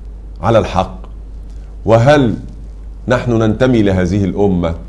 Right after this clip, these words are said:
وهل جراح تركستان تؤذينا؟ وهل تركستان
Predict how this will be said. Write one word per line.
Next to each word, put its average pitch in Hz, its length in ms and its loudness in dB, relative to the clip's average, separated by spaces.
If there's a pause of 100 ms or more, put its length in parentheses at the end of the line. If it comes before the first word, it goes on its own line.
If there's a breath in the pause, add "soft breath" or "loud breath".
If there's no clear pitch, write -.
(400 soft breath)
وهل 147 340 6
جراح 143 360 6
تركستان 101 800 0 (640)
تؤذينا؟ 101 880 2 (760 soft breath)
وهل 117 500 2
تركستان 95 760 -2